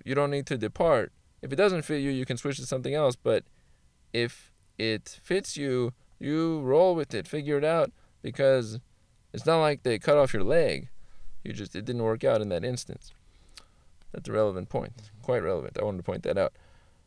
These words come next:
And yeah, always, always stick with the thing you are inclined towards. And then the last point I want to bring up,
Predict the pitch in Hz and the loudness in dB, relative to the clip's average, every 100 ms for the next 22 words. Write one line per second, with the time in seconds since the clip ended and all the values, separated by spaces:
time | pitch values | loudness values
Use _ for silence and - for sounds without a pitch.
0 | _ - _ 120 127 123 120 117 - _ | _ -20 _ -2 2 2 0 -4 -10 _
1 | _ _ _ _ _ _ _ _ _ _ | _ _ _ _ _ _ _ _ _ _
2 | _ _ _ _ _ - - _ - 123 | _ _ _ _ _ -20 -20 _ -2 2
3 | 95 101 127 117 - - 113 - 123 120 | 4 2 0 -4 -4 -2 -2 -2 -6 -6
4 | 104 - 113 110 - - 95 92 87 - | -6 -6 -6 -6 -10 -8 -4 -2 -2 0
5 | - 104 110 82 - - - - - - | 0 0 -2 -4 -6 -14 -20 -20 -10 -2
6 | 117 160 156 151 - - - 104 135 175 | 4 4 4 0 -6 -12 -6 4 6 6
7 | - - 143 - 90 120 127 127 120 113 | 2 0 -2 0 2 2 2 -2 -6 -4
8 | 123 120 135 135 | 0 4 4 2